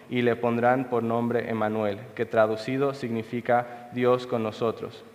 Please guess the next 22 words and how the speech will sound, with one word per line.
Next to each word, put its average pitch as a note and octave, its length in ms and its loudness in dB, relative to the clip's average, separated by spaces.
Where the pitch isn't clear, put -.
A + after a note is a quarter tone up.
Cuando B2 260 4
José C#3 380 4
despertó C#3 560 2
del D#3+ 160 4
sueño, A2+ 500 0
hizo C3+ 320 0
como A#2+ 220 0
el A2+ 100 0
ángel C3+ 400 4
del A2+ 140 0
Señor A2+ 480 0
le A2+ 80 0
había A2+ 260 4
mandado, A2+ 680 4
y B2 120 -6
tomó B2 420 0
consigo B2+ 500 0
a A2 120 0
María A#2+ 720 2
como C3 340 2
su B2+ 140 -8
mujer, A#2 480 -2